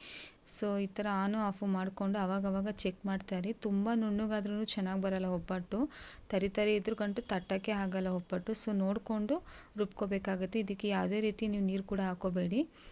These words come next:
ನೋಡಿ ಆಗಿದೆ, ಈ ರೀತಿ ನೀವು ನುಣ್ಣಗೆ ರುಬ್ಕೊಂಡ್ರೆ ಒಬ್ಬಟ್ಟು ತಟ್ಟೋದಕ್ಕೆ ತುಂಬ ಚೆನ್ನಾಗಿರುತ್ತೆ ಫ್ರೆಂಡ್ಸ್.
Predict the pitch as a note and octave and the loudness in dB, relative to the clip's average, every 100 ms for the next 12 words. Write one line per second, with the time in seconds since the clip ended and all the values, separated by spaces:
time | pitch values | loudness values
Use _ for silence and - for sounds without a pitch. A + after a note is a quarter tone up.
0 | - - G3+ G3+ G3+ F#3 G3+ G3+ F3+ G3 | -12 0 2 4 4 2 2 2 4 4
1 | D#4+ - - - - - G#3+ A3+ A3 G3+ | 2 0 -18 -20 -20 -6 2 4 4 6
2 | B3 A3 A3 D#4 G#3+ G3+ G#3 G3 - G#3 | 6 6 6 8 8 6 4 0 0 2
3 | G3 A#3 F#4 - - - - G3+ F3+ G#3+ | 4 2 0 -6 -20 -20 -2 -2 4 2
4 | - G3 G3+ F#3+ F#3+ C#4+ - G3+ G3+ G3 | 2 0 0 0 2 2 4 4 4 4
5 | G3 F#3+ F#3+ F#3 F3+ F3+ F3+ G3 D#4+ - | 2 4 4 2 2 -2 2 2 2 2